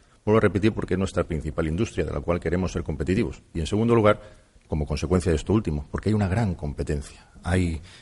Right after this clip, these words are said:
tenemos los países del entorno de los países bálticos,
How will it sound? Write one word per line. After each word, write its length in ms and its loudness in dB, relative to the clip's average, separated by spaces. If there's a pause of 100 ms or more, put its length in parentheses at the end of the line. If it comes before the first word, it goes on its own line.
(100)
tenemos 380 0
los 160 -4
países 540 -2 (360)
del 300 -6
entorno 600 2
de 80 2
los 140 -2
países 300 -2
bálticos, 580 2